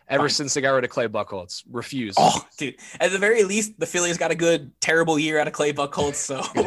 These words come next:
Speaker 1: <laughs> Garbage year out of Clay Buchholz.
Speaker 2: <laughs>
Speaker 1: Clay
Speaker 2: It was, it was
Speaker 1: Buchholz
Speaker 2: amazing when we signed him, 'cause I, I was, you know, he, he's just, like, a, a meme for us, and, uh, this one day I just was on fantasy baseball. I was like, "Wait, Alex, Clay Buchholz is a Philly." <laughs>
Speaker 1: Yeah, I guess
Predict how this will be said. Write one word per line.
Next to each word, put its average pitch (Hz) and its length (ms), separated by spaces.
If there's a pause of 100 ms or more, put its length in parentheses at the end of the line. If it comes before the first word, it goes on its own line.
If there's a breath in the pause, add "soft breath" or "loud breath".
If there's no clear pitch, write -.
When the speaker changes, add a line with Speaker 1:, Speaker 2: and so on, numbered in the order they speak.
(140)
Speaker 1:
<laughs> - 0
Garbage 131 480
year 117 80
out - 100
of 160 60
Clay 127 180
Buchholz. 123 640
Speaker 2:
<laughs> - 800
Speaker 1:
Clay 156 140
Speaker 2:
It 190 60
was, 202 120
it 196 40
was 202 200
Speaker 1:
Buchholz 185 60
Speaker 2:
amazing 214 300
when 202 100
we 196 80
signed 190 320
him, 202 300
'cause 175 140
I, 165 120 (340)
I 180 80
was, 165 120 (200)
you 180 120
know, 190 80
he, 208 80
he's 208 200
just, 190 160
like, 175 140
a, 147 160
a 143 60
meme 165 260
for 165 160
us, 165 200
and, 147 180
uh, 135 200 (360 loud breath)
this 170 160
one 185 160
day 175 160
I 156 140
just 147 180
was 151 100
on 160 120
fantasy 160 300
baseball. 147 220
I 143 40
was 135 40
like, 131 140
"Wait, 190 220
Alex, - 400 (220)
Clay 311 160
Buchholz 240 280 (100)
is 160 60
a - 40
Philly." 311 380
<laughs> - 80 (800 soft breath)
Speaker 1:
Yeah, 117 460
I 117 120
guess 156 340